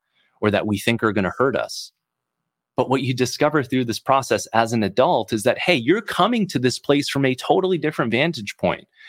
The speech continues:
Those pains, those challenges, those hurts, those losses, those traumas, yeah, they're real. And re-feeling them and reprocessing them and working through them is gonna be challenging. Yeah, you, you may cry, you may scream, you may,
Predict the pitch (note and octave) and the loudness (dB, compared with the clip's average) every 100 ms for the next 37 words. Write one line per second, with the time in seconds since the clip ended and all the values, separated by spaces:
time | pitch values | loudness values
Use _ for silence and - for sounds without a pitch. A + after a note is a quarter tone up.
0 | - - C#3 D3+ - - B2+ D3 F3 E3 | -8 0 2 0 -4 0 0 0 -2 -4
1 | - _ _ - C3 - - A#2+ C3 C#3 | -12 _ _ -2 0 0 0 0 0 0
2 | C3+ C#3+ A2 A#2+ B2 - A2+ C3+ - - | -2 -2 0 0 0 0 0 0 -4 -2
3 | A#2+ G2 G2 G2+ A#2 C3 A#2+ A2 A2+ - | 0 2 0 0 -2 -2 -2 -2 -2 0
4 | G#2 A#2 D3+ E3 - - _ _ B2+ D3+ | 0 2 0 -2 -8 -18 _ _ 0 0
5 | D3 A#2+ F#2+ F#2 D2 - _ _ _ _ | 2 0 0 -2 -4 -8 _ _ _ _
6 | B2 A2+ A2+ B2+ D#3+ - D3 D#3+ D#3 A2+ | 0 2 2 0 -2 -2 0 2 0 0
7 | G2+ G2 F#2+ B2+ C#3+ B2 C3+ - C3+ - | 0 0 0 -2 0 0 2 0 -2 0
8 | G#2 G2 F#2+ F#2 F#2 A#2 B2+ B2+ G#2 C3 | 0 0 0 -2 0 -2 -2 -6 -2 0
9 | C#3+ B2 B2+ E3+ E3+ C#3 A#2 G2 F2+ - | 0 0 0 -2 -2 -2 0 0 -4 -6
10 | - - G2 F#2 E2+ - - _ _ _ | -6 0 0 0 -4 -10 -12 _ _ _
11 | _ A#2 C#3 C#3+ G2 G#2 G2 A2 A#2+ C3 | _ 0 2 2 0 -2 -2 0 0 0
12 | C#3 - A#2 C3+ G2 F2+ G2+ A#2 C3 - | -2 2 4 4 0 0 0 0 -2 -4
13 | - C#3+ A#2+ F#2 G2 G#2 A2+ A#2 | -2 0 0 0 2 2 2 0